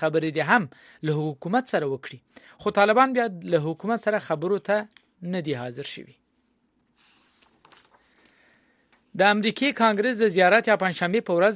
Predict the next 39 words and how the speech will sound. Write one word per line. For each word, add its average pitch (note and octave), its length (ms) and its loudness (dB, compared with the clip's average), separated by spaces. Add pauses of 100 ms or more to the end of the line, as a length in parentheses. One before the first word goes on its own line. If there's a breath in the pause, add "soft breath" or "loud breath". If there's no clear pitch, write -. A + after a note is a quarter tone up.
(120)
د E3+ 120 0
یمن F#3 280 2
په E3 140 -4
جنگ F#3 280 -4
کې G#3+ 120 -6
د F#3 80 -4 (120)
امریکا D3+ 440 -4
د D3+ 180 -4
ونډې F3 420 -2
ختمولو D3+ 540 -6
دپاره C3+ 400 -4 (120)
رایه C3+ 300 -2
اچونه B2+ 340 -8
وکړه A2 320 -10
او A2 180 -6
دواړو E3 420 2
ګوندونو، F3 480 -2
هم G#3+ 340 0
ریپبلیکنانو F#3+ 720 -2
او F3 160 2
هم D#3+ 300 -4
ډیموکراتانو، D3+ 800 -6
د E3 220 -8
یمن C#3+ 300 -6
په C3+ 80 -10
برخه E3+ 360 -4
کې G#3+ 160 -2 (560 loud breath)
د C3+ 120 -10
صدر A3 400 0
ټرمپ G3 320 -8
پر F3+ 120 -4
خارجي E3 460 -4
سیاست D#3 440 -4 (100)
نیوکې D#3 400 -6
وکړې. A2+ 300 -20 (360)
دغه C#3 360 -4
قرارداد C#3+ 580 0
تیره D3+ 220 -4
میاشت E3+ 360 -2